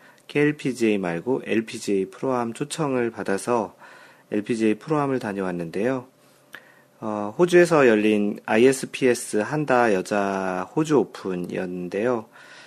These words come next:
그 한국도 아닌 호주까지 가서 그렇게 프로암을 하고 왔습니다.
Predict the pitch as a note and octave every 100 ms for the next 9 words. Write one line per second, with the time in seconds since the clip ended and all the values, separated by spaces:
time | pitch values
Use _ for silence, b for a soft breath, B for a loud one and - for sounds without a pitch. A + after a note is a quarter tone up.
0 | B B _ A2+ G2+ G2 F#2+ F2+ F2+ -
1 | D#3+ D#3+ B2+ G#2 F#2 F2 A#2+ B2+ C#3+ C#3
2 | B2+ A2+ G#2 - G2 F#2 F2 C#3+ - -
3 | - F2+ - C#3 B2 A2+ G2 F#2 A2 B2
4 | A2 F2+ - G2 E2+ E2